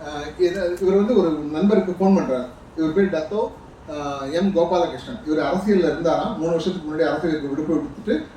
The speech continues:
இப்ப சொந்த பிசினஸ் பண்ணிட்டு இருக்காரு, அட்லாண்டிக், ஆ, group of companies-னு.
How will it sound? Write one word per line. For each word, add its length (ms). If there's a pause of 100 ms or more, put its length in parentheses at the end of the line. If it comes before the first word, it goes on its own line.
இப்ப 140
சொந்த 260
பிசினஸ் 360
பண்ணிட்டு 280
இருக்காரு, 180
அட்லாண்டிக், 680
ஆ, 80 (500)
group 140
of 100
companies-னு. 600